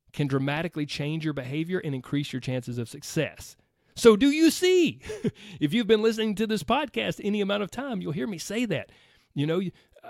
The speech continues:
I routinely tell you guys to make a commitment, put your name on the dotted line and hire someone or sign up for something. It's backed by research, guys.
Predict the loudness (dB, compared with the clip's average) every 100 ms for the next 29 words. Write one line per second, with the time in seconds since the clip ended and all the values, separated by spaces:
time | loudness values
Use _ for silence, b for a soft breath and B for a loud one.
0 | -20 -6 0 2 2 2 0 0 0 2
1 | 2 0 -4 -6 -6 -6 -2 -2 0 0
2 | 0 -2 -8 -4 0 0 0 -2 0 2
3 | 0 0 -2 -2 -4 -6 -6 -8 -6 -2
4 | -2 -2 -2 -2 -4 -8 -8 -6 -2 -2
5 | -2 -4 0 0 0 -6 -14 b b b
6 | -4 -4 -2 0 0 -2 0 2 4 2
7 | 2 0 0 -2 -2 -2 -4 -8